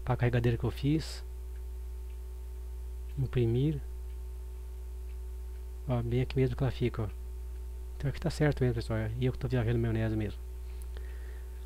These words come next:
Acho que era isso, pessoal. Só pra vocês verem como é que fica, né? Como é que se faz. Só fiz uma pequ-, um pequeno exemplo, né? Quer dizer, uma pequena amostra.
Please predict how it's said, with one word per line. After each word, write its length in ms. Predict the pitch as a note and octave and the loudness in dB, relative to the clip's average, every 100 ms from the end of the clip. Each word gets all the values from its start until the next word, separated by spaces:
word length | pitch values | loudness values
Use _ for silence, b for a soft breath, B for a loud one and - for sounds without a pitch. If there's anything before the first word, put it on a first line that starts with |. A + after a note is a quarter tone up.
| - | -2
Acho 180 | B2 - | -2 0
que 80 | D3+ | 2
era 140 | D#3 | 4
isso, 180 | D#3 - | 4 4
pessoal. 300 | C3+ - A2+ | 0 0 -2
Só 160 | - | -2
pra 80 | B2+ | -2
vocês 180 | C3 A#2 | 0 2
verem 300 | A#2 C3 B2+ | 4 6 4
como 180 | - A2+ | 2 0
é 20 | |
que 120 | - | 0
fica, 340 | - D3+ - D3 | 0 2 4 4
né? 180 | D3+ C3+ - - - - - - - - - - - - - - - - | 4 0 -4 -8 -8 -8 -8 -8 -8 -8 -8 -8 -8 -6 -6 -6 -8 -4
Como 140 | - | 2
é 80 | B2 | 2
que 80 | A#2 | 2
se 100 | B2+ | -4
faz. 640 | - C#3 C#3+ D#3 - - - - - - - B B B - - - - | 0 4 6 4 0 -6 -6 -8 -8 -8 -8 B B B -6 -6 -6 -6
Só 640 | - - - C#3+ C3 B2+ | -6 -6 -4 0 2 2
fiz 200 | - C3 | 2 2
uma 160 | B2+ | 2
pequ-, 240 | A#2 B2 - B2+ - | 2 0 0 0 -2
um 60 | D3+ | -4
pequeno 320 | - - B2+ | -2 2 4
exemplo, 480 | A#2+ A2+ C#3+ D3 C#3+ | 4 4 4 4 4
né? 180 | C#3+ C3+ - - - - - - - - - - - - - - - | 2 0 -4 -8 -8 -8 -6 -6 -6 -6 -6 -6 -8 -8 -8 -8 -6
Quer 80 | - | -2
dizer, 140 | C3 B2+ | 2 4
uma 140 | B2 | 4
pequena 280 | - C3+ A#2+ | 2 2 2
amostra. 680 | A2 B2 C#3+ - C3+ C#3+ | 4 4 4 2 0 0